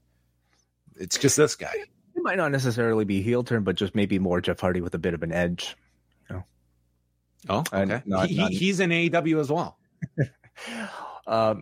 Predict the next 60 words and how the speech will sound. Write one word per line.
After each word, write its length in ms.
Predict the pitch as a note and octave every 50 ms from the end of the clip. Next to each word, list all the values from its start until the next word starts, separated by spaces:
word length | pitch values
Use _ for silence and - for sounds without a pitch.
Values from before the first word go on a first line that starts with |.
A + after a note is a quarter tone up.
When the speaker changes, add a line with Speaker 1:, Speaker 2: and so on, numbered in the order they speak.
| - -
Speaker 2:
that 160 | - E3 G3
Speaker 1:
And 40 | G#3+
he 60 | G#3+
was 140 | G3 G#3+ G3+
on 80 | E3 D#3
Speaker 2:
interact- 40 | B2+
Speaker 1:
that 180 | B2+ - -
show 280 | - - - D#3+ D3 D3+
in 80 | C#3+ B2+
two 120 | C#3 D3+
thousand 400 | C3+ D3 C#3+ - - - - E3
one. 360 | B2 B2+ - _ C#3 B2 - - _ _ _ _ - C#3 - - D3 - - - - - _ _ _ _ _ _ - - -
Speaker 2:
<laughs> 1000 | F3+ A#3 - - - - - - G#3+ G#3 G3 E3+ D#3+ D#3 D#3 D#3 D3+ D3 - - - -
I'm 100 | - B2
sure 180 | - G3 G3
that 160 | F#3 D#3+ D3+ C3+
in-, 120 | B2+ B2 A#2 A#2+ -
interaction 460 | - A2+ G#2+ A2 G2+ G2 G2 G#2+ G#2
will 140 | G2 F#2 F2
be, 200 | E2+ F#2 F2+ F2+
uh, 160 | F2 E2+ F2
will 140 | D#2+ D#2+ E2+
be 120 | D#2+ E2 -
coming 240 | F#2+ F2+ E2+ E2 D#2
shortly 340 | - - E2+ D#2+ D#2+ D#2+ D2
as 100 | D2+ -
well. 200 | D#2 D2+ - - _ - - - _ -
Yes. 220 | - G2+ - - - - - - _ - - _ _ _ _ - _ -
Speaker 1:
So 400 | - E3 D#3+ D#3 D3+ D3+ - _ _ - - - _ _ _
Moxley, 600 | A#2 B2+ C#3+ F3+ A3 A#3+ - - A#2 G2+ F#2+ F#2 F#2
he's 200 | - D3 B2+ -
just 240 | - F#3 F#3 -
gotten 300 | - D#3 C#3 C3+ - C#3+
insulted 560 | C3 A#2+ A2 - - D3+ C#3 D#3+ D3+ - B2 F#2+
here 160 | G#2+ A2 G2
by 120 | A2 A#2
Jeff 200 | - C3 B2 -
Hardy. 240 | C3 C#3+ D#3 D3+ C#3
And 100 | C#3+ D#3+
then 80 | F3+ F#3+
the 80 | F#3+
C 180 | - - G3+ G#3+
M 80 | G#3+
L 160 | G#3+ G#3 G3 G3
L 140 | G#3 B3+ B3
guys 300 | D#3+ C#3 A2+ G#2 G2 C3+
all 140 | D#3+ G#3 G3
jump 260 | - G3 G3 F#3+ -
the 80 | E3+
barricade, 600 | B2+ - F3 F3+ F3 E3+ - - C3+ B2+ B2 - -
entering 380 | F3 F#3+ G3+ - G#3+ A3 G#3+ G#3
the 100 | F#3+ D#3+
ring 240 | C#3+ D3 D3 D3+ D3+
with 140 | C#3 A#2+
Moxley, 480 | C3+ C3+ C3 C3+ C#3+ - - - A#2+ G2+
and 100 | G#2 A#2+
they 140 | C#3+ D#3+ E3+
all 160 | D#3 D#3 E3
start 320 | - - D3+ D3 D#3 -
fighting. 480 | - - C#3+ C3+ C3+ B2 B2+ C3 C3+